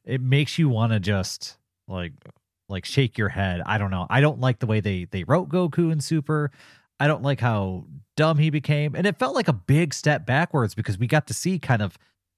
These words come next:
his progression from, slowly from fighter to, towards mentor, right? Which is actually a really fun and interesting progression arc for him.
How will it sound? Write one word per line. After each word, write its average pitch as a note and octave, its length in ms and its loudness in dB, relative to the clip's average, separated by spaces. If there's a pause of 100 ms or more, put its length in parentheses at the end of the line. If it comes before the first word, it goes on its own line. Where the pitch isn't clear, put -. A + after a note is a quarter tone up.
(140)
his F3+ 160 4
progression C3+ 640 0
from, G2+ 340 0
slowly A3+ 500 0
from D#3+ 200 0
fighter D3 720 0
to, G#2 440 0
towards A#2 300 -4
mentor, G2+ 600 -2
right? F2+ 380 -4 (260)
Which C3 120 2
is D3+ 100 -2
actually G3 220 0
a C#3+ 40 2
really F3+ 580 4
fun C#3 320 2
and A#2 180 0
interesting A2+ 800 -2
progression D3+ 380 0
arc F#2 200 -2
for F2+ 120 -6
him. D#2 300 -8